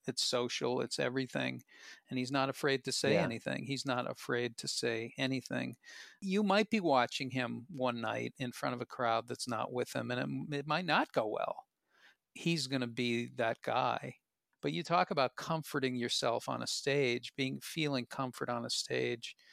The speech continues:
Speaker 1: That's, that's so hard to do. Do you feel like in your stand-up you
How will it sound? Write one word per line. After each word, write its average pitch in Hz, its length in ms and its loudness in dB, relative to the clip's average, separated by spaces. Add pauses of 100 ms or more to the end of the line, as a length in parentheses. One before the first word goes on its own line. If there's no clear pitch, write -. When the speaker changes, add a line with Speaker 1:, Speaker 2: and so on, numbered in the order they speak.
(440)
Speaker 1:
That's, - 560 2
that's 175 280 2
so 151 260 4
hard 120 300 0
to 131 60 -12
do. - 380 -4 (380)
Do 160 100 -2
you 151 60 -2
feel 175 180 2
like 139 160 2
in 143 100 0
your 123 100 0
stand-up 131 580 2
you 123 420 2